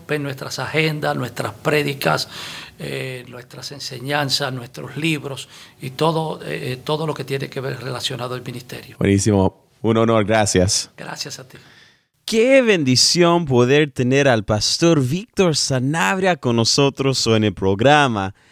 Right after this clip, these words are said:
Speaker 2: Aquí les compartimos un segmento cortito de lo que va a ser nuestro próximo episodio con el pastor Hernán Castaño.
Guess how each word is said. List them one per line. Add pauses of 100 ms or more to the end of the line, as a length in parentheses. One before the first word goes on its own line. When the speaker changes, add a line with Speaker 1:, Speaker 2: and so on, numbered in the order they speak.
(220)
Speaker 2:
Aquí (140)
les
compartimos
un
segmento
cortito (240)
de
lo
que
va
a
ser
nuestro
próximo
episodio
con
el
pastor
Hernán
Castaño.